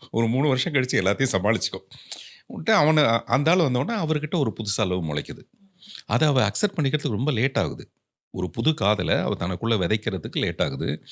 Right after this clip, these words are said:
பிரகாஷ் ராஜை லவ் பண்ண ஆரம்பிச்சிடுறாப்புல. இப்ப நான் ஜெயில்ல இருந்து வரேன். எனக்கு இது தெரியவே தெரியாது, பிரகாஷ் ராஜ் இவங்க ரெண்டு பேர் லவ் பண்றாங்கன்னு தெரியாது. நான் நினைச்சிட்டு இருக்கேன், பிரகாஷ் வந்து டிரைவர் போல இருக்கு. "இவன் யாரு, இவன் டிரைவர் ஆவ?" அப்படின்னு கேட்கிறேன். நான் ஒரு கிராமத்தான்.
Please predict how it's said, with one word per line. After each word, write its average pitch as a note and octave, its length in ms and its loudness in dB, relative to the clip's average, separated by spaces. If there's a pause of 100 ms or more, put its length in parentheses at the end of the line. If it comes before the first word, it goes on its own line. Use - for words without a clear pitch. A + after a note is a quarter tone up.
(640)
பிரகாஷ் F#3+ 240 0
ராஜை C#3 220 2
லவ் G#2 200 0
பண்ண F2 200 -2
ஆரம்பிச்சிடுறாப்புல. C#2+ 580 -8 (560)
இப்ப C3+ 220 -2
நான் D3+ 140 4
ஜெயில்ல G#2 180 2
இருந்து F2 300 -2
வரேன். C#2+ 140 -8 (260)
எனக்கு D#3 400 0
இது A2 160 -2
தெரியவே D#3 240 -2
தெரியாது, A#2+ 420 -2
பிரகாஷ் C3 260 -2
ராஜ் A#2 180 0
இவங்க A2 200 -2
ரெண்டு F2+ 180 -4
பேர் G#2 120 -2
லவ் A#2+ 200 -2
பண்றாங்கன்னு F2 380 -4
தெரியாது. - 360 -10 (480)
நான் D#3 220 0
நினைச்சிட்டு D#3+ 260 -4
இருக்கேன், F3 300 -2
பிரகாஷ் D3+ 240 0
வந்து B2+ 260 0
டிரைவர் B2 380 2
போல F2 160 0
இருக்கு. - 480 -4 (720)
"இவன் G3 180 2
யாரு, F#3+ 180 2
இவன் C#3 140 0
டிரைவர் C#3 320 2
ஆவ?" G2+ 180 2
அப்படின்னு G2 300 0
கேட்கிறேன். - 300 -2
நான் C3 120 4
ஒரு A2+ 120 4
கிராமத்தான். G#2+ 560 0